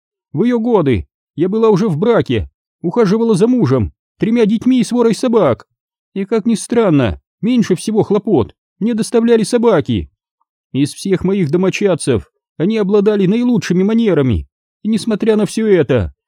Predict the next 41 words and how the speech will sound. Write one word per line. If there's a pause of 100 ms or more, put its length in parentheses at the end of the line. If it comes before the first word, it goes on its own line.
(140)
никто
и
никогда
не
видел, (220)
чтобы
я
ходила
по
дому (260)
в
коротких
штанишках (260)
и
с
огромным
носовым
платком. (520)
Я
уже
сказал
об
Аните, (280)
а
сейчас
говорю
тебе, (380)
не
впутывайте
меня
в
ваши
любовные
шашни. (380)
Хотя
вас,
я
полагаю,
это
не
остановит.